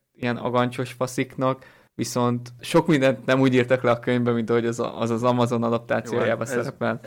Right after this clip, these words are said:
Speaker 2: egészen elképzelhető, amit mondasz, úgyhogy
Speaker 1: Jó, akkor következőt azt mondom én, mert eddig te toltad. Hol van Galadriel?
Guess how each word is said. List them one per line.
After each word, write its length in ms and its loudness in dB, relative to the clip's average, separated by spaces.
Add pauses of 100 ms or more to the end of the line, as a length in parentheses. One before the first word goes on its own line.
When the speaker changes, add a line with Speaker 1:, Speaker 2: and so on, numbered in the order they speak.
Speaker 2:
egészen 440 -4
elképzelhető, 680 -2
amit 180 -4
mondasz, 300 -8
úgyhogy 240 -12 (180)
Speaker 1:
Jó, 240 -6
akkor 220 -2
következőt 540 2
azt 360 -10
mondom 360 0
én, 120 0
mert 140 0
eddig 200 -4
te 360 -2
toltad. 580 -2 (600)
Hol 220 2
van 200 -2
Galadriel? 920 -2